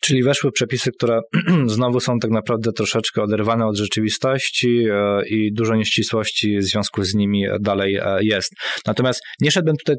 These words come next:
tylko i wyłącznie w temacie nierejestrowej działalności gospodarczej, bo to jest jedna z form testowania pomysłów biznesowych, ale w ogóle zastanowienia się i troszeczkę podzielenia się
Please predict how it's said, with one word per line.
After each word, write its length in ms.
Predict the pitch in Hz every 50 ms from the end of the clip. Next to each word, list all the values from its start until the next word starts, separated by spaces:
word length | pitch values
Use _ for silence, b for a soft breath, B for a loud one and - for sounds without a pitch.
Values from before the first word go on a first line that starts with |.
| - -
tylko 200 | 147 131 - 143
i 80 | 131
wyłącznie 300 | 120 131 135 - - 175
w 60 | - -
temacie 540 | 135 123 123 123 - - 120 117 117 104 101
nierejestrowej 560 | 113 117 113 117 110 - - 151 143 135 135
działalności 480 | 120 123 117 110 107 110 110 104 - 107
gospodarczej, 600 | 104 113 - - - 107 104 101 98 - 127 127 117
bo 60 | 117
to 80 | - 113
jest 100 | 104 127
jedna 220 | 127 120 120 113
z 100 | - -
form 300 | - - 123 120 120 110
testowania 540 | - 110 101 - - 107 95 107 104 104 104
pomysłów 480 | 104 - 110 110 110 - - 110 98
biznesowych, 640 | 95 104 92 101 101 95 - - 98 98 113 131 143 - B B B B B B B
ale 160 | - 110 110
w 80 | 101 113
ogóle 220 | 120 123 139 131
zastanowienia 920 | 120 107 117 113 - - 123 117 113 110 104 110 135 160 156 135 117 107
się 260 | 101 - - 110 131 151
i 40 |
troszeczkę 380 | 143 - 110 120 117 - - 127
podzielenia 500 | 101 120 113 110 117 117 131 135 131 120
się 240 | - - 120 117